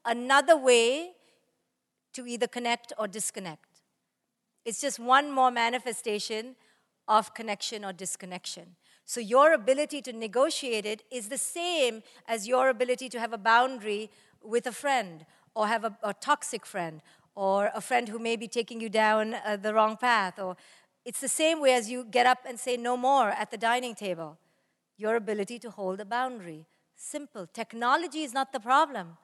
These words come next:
The problem is your ability to negotiate connection or disconnection, a boundary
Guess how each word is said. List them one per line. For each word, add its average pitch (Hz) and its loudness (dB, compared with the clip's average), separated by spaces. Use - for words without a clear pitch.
The 202 -8
problem 262 8
is 196 -6
your 226 4
ability 226 -2
to 240 -14
negotiate 214 -2
connection 208 -10
or 208 -10
disconnection, 202 -8
a 202 -12
boundary 196 0